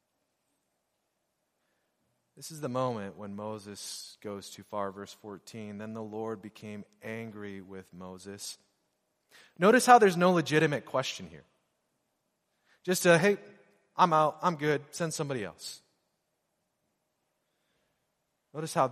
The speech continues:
this, this lack of legitimate question, this just, uh, obstinate unwillingness to go is what pushes God into becoming angry. And look, it's, it's okay to have questions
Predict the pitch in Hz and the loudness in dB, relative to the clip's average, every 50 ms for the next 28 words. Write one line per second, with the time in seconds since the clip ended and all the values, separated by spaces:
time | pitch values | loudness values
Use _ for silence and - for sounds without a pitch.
0 | 123 - 160 180 185 - - - - - - - - - - _ _ _ _ _ | 0 -2 0 0 0 0 -2 -2 -4 -4 -6 -8 -12 -16 -20 _ _ _ _ _
1 | _ _ _ _ _ _ _ _ _ _ _ _ _ 127 135 - 131 127 131 151 | _ _ _ _ _ _ _ _ _ _ _ _ _ -12 -10 -10 -8 -6 -4 -2
2 | 156 147 143 - 156 127 120 117 120 107 113 123 117 113 113 104 - - - 123 | -2 -2 -4 -6 -8 -10 -10 -12 -14 -14 -12 -12 -12 -12 -12 -14 -14 -12 -10 -10
3 | 113 - - - 98 101 113 113 - - - 117 113 107 - - - - - - | -10 -10 -10 -12 -10 -10 -10 -10 -10 -10 -10 -8 -8 -8 -10 -14 -20 -20 -20 -20
4 | - _ _ _ _ _ - 107 104 101 101 98 98 82 95 104 - 107 120 131 | -20 _ _ _ _ _ -12 -8 -8 -6 -6 -6 -8 -8 -10 -6 -2 0 0 0
5 | - - - - 127 117 120 117 113 98 - - _ - 127 139 135 123 123 120 | -2 -4 -10 -10 -8 -8 -8 -8 -10 -12 -16 -18 _ -8 -8 -6 -6 -6 -6 -6
6 | 120 117 113 110 107 - - - 95 107 113 113 104 101 95 - 98 101 104 104 | -6 -8 -8 -10 -12 -12 -14 -12 -10 -8 -6 -6 -6 -8 -10 -14 -12 -10 -8 -8
7 | 104 95 _ _ - - 110 - - 101 95 95 101 95 95 92 92 95 92 - | -8 -8 _ _ -20 -20 -18 -18 -18 -18 -16 -12 -10 -6 -6 -6 -6 -8 -10 -16
8 | - - - _ _ _ 107 101 87 101 87 101 92 - 104 98 92 92 90 85 | -20 -20 -20 _ _ _ -20 -18 -18 -16 -16 -18 -18 -16 -14 -14 -14 -14 -14 -16
9 | - 95 98 98 95 87 73 67 _ _ _ _ _ _ _ _ _ _ _ _ | -16 -14 -14 -14 -14 -16 -20 -20 _ _ _ _ _ _ _ _ _ _ _ _
10 | _ _ _ - 156 170 185 202 - - - 180 202 196 - - - - 196 196 | _ _ _ -4 0 4 4 4 4 2 0 0 0 0 0 -4 -4 -2 -2 0
11 | - 196 202 185 - - 180 180 160 120 - - - - - _ - 151 139 143 | 2 4 2 2 4 4 4 4 4 4 0 -6 -16 -20 -20 _ -8 -4 0 0
12 | 151 143 - - - 131 120 - - - 110 98 92 - - - - | 0 0 -2 -2 -4 -2 -2 -4 -8 -12 -12 -14 -12 -12 -14 -14 -14